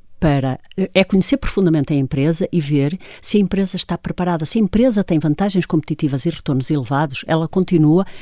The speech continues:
ela pode até ter alguns trimestres de resultados mais baixos, mas tem capacidade de crescimento, tem um balanço sólido, porque é uma das características. Nós temos uma carteira de investimentos que tem, eh, um nível de endividamento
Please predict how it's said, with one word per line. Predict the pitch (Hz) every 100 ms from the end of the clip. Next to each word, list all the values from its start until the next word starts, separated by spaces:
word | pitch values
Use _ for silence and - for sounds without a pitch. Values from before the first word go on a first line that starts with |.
| -
ela | 156
pode | 156 247 226
até | 196 180
ter | 160 156 170
alguns | 196 160 175 -
trimestres | 160 151 165 - - - - -
de |
resultados | 170 - 156 - 151 -
mais | 151 147
baixos, | - - -
mas | 190 - - - -
tem | 139
capacidade | - 135 - 131 135
de | -
crescimento, | - 220 196 170 - - - -
tem | 175
um | 156
balanço | 160 170 214 - 143
sólido, | - 131 143 185
porque | - -
é | 147
uma | 143
das | 139
características. | - 139 - 139 131 - 127
Nós | 139 131
temos | 160 131 - - - -
uma | 135
carteira | 147 123 170 151
de | 151
investimentos | - 170 165 135 - - - - - - - -
que |
tem, | - 233 220 151 - - _ - -
eh, | 160
um | 156 - 180
nível | 240 196 170
de |
endividamento | 185 165 175 175 165 143 -